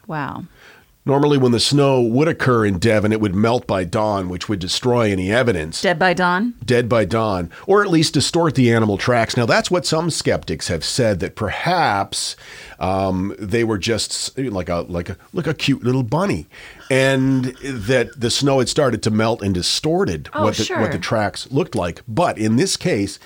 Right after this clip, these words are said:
Speaker 2: it was too cold for the snow to, uh, to melt. So locals call them the Devil's Footprints. They're also known as, um, Satan tracks, mostly because of the hoof-shaped and the fact that, uh, they went on for nearly a mile and up, up the side of walls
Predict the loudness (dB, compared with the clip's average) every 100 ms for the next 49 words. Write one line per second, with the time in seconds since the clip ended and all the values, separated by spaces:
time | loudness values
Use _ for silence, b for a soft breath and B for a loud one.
0 | B B -6 -2 -2 -4 -6 -4 0 0
1 | 0 -2 B B -6 -4 -2 -2 0 0
2 | -2 -4 -4 -2 -2 -4 -10 _ -4 -2
3 | -4 -8 B B B 0 2 2 0 -2
4 | 0 2 4 4 2 4 2 2 0 -2
5 | 0 -2 -2 0 0 2 2 2 2 2
6 | 0 -2 -2 -2 -2 -4 -4 -2 -2 0
7 | -2 0 0 0 0 -4 -2 0 2 2
8 | 2 2 0 0 -2 0 -2 -2 0 0
9 | 0 -2 0 -2 -6 B B B B -2
10 | 2 2 2 0 0 0 0 -2 -2 0
11 | 0 0 2 4 4 4 4 4 4 4
12 | 4 4 4 4 4 2 2 2 0 0
13 | 0 0 -4 -4 -4 -2 0 2 2 0
14 | 2 2 2 0 -4 -8